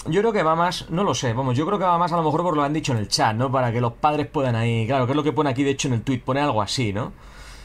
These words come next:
Para jugar con los chavales delante. No sé, bueno, en fin. Pues juega otra cosa con tu chaval delante y de noche en tu camita, ¿eh? A darle al tema, claro, no sé, bueno, en fin, ya está, no, no, no estorba.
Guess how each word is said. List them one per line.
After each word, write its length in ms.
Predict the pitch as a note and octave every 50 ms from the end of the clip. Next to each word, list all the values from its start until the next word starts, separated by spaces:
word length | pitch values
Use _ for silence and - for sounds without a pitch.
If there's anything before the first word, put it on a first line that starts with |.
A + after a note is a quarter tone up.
| - - - -
Para 200 | - A2+ A2 A2
jugar 220 | G#2+ A#2+ C3+ C#3 C#3+
con 100 | D#3 D#3
los 140 | D3+ C3
chavales 400 | - - B2+ A#2 A#2+ A#2 A2+ G#2
delante. 400 | G2 G#2 G#2+ G#2 G2 F2+ - - - -
No 140 | D#3 C#3+ C3+
sé, 160 | B2+ - G2+
bueno, 180 | F#2 F#2 - - -
en 60 | -
fin. 120 | - - - - - - - - - - - -
Pues 140 | - B2 A#2+
juega 220 | - E3+ E3 B2+ A#2+
otra 280 | A2+ A#2 - G#2+ A2+
cosa 280 | - D3 C3+ A#2 B2+ A2+
con 160 | A2+ A2+ A2
tu 100 | - C3+
chaval 320 | B2 - C#3 C#3+ D3 D3+
delante 420 | D3+ D3 D3 D3+ D3+ D3+ C#3 D#3 D#3
y 60 | D3+
de 120 | C#3+ C3+
noche 280 | C3 D3 C#3+ C#3 - D3+
en 100 | C#3+ B2+
tu 120 | A#2+ D3
camita, 680 | B2+ D3 C#3 D3+ D#3 - - C#3+ D3 D3+ D#3+ C3+ - C3+
¿eh? 260 | C3+ C#3 D#3 E3+ E3+ - - - - - - -
A 120 | - C3
darle 280 | C3+ D3 - - D3 C3
al 100 | A#2 G#2+
tema, 340 | - D#3+ D3 C3+ A2+ G2+ G2
claro, 280 | G2+ D3+ D3 B2 G#2+ A2
no 80 | D3
sé, 180 | D#3+ - - A2
bueno, 200 | G#2 A2 F2+ E2+
en 60 | -
fin, 120 | - - - E2+
ya 60 | F2
está, 180 | - - - - - F2
no, 180 | F#2+ F#2 G2+ G#2
no, 460 | - A#2 A2+ G#2+ G#2 G#2 G2+ G2 G2+ G2+ - - - - - - - - - - - - - - - - - - - - - - - - - - - - - - - - - - - -
no 140 | B2+ A#2+ A2+
estorba. 460 | G#2 - - - F#2+ - - F2 -